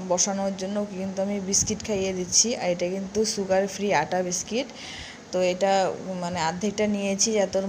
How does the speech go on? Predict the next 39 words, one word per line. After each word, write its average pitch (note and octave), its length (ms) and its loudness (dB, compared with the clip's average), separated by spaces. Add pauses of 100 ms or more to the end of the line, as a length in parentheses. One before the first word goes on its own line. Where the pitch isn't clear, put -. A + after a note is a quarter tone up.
মনটা F#3 260 0
কিছুক্ষণ G3 440 -2
বসিয়ে F#3 260 2
থাকে। F#3 280 -4 (120)
আর E3+ 100 0
এই F#3 180 0
সময় G3 260 -2
কিন্তু G3+ 200 0
আমি G#3+ 140 0 (120)
হনুমান G3 400 0
চালিসা F#3 300 2 (100)
পাঠ F3 140 2 (100)
করছিলাম। F#3 480 0 (720)
তো F3+ 100 0 (320)
এ - 20 6 (240)
সেপারেট A#3 380 4
একটা A#3+ 200 2 (100)
ভিডিও A3+ 340 2
আমি A#3 160 0
এর G#3+ 160 2
আগেও A3 260 0
আপলোড G3+ 260 -2 (100)
করেছি, G3+ 360 2 (100)
যেটাতে F#3 280 -4
আমি G3 220 -2
ওকে F#3+ 220 -4
হনুমান F#3+ 280 0
চালিসা F#3+ 360 0
পাঠ F3 220 0 (100)
করে F#3+ 180 0
শোনাই, F#3 380 -2
রামস্তুতি F#3 500 -4
পাঠ F3+ 220 2
করে F#3+ 140 0
শোনাই, G3 200 -2
তারপরে F#3 260 -2
কিন্তু G3 280 -2 (100)
ও - 20 4 (140)
ঘুমায়। G3 360 0